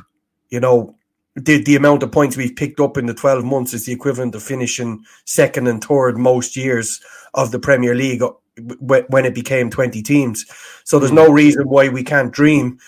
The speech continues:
Speaker 1: Obviously, we've got a nice run of games, um, albeit a difficult one away from home this weekend, and a good crowd, as I said, a good raucous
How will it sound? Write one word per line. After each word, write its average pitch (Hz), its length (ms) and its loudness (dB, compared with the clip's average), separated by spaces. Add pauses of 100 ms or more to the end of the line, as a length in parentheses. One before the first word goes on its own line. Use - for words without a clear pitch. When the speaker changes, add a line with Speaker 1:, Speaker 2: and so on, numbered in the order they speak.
(420)
Speaker 1:
Obviously, 143 640 2
we've 127 140 -12
got 131 160 -2
a 131 100 -2
nice 127 240 -4
run 127 160 -6
of 120 80 -4
games, 123 540 -6 (360)
um, 110 580 -4 (380)
albeit 123 640 -4 (160)
a 123 60 -10
difficult 127 420 -8
one 123 160 -2
away 120 220 -2
from 117 180 -12
home 120 240 -2
this 117 220 -10
weekend, 123 480 -4
and 117 140 -6
a 117 120 -10
good 127 240 -8
crowd, 135 340 -2
as 123 120 -8
I 123 40 -6
said, 131 300 -8
a 117 140 -20 (100)
good 143 220 -8
raucous 139 580 -4